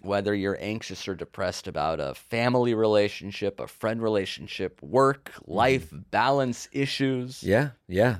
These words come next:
Speaker 2: Plenty of reasons these days.
Speaker 1: There's always something to be a little bit tense about,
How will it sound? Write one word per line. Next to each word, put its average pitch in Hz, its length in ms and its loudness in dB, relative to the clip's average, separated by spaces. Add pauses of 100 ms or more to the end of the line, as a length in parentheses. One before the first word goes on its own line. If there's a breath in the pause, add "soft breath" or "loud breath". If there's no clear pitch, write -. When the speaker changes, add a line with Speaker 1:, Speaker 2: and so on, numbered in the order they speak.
(120)
Speaker 2:
Plenty 131 440 2
of 143 120 8
reasons 127 560 -2
these 80 300 -10
days. - 360 -8
Speaker 1:
There's 98 200 -2
always 120 420 2
something 104 480 -4
to 87 80 -8
be 92 220 -4
a 85 60 0
little 92 260 -2
bit - 200 -6
tense - 360 -8
about, 92 320 0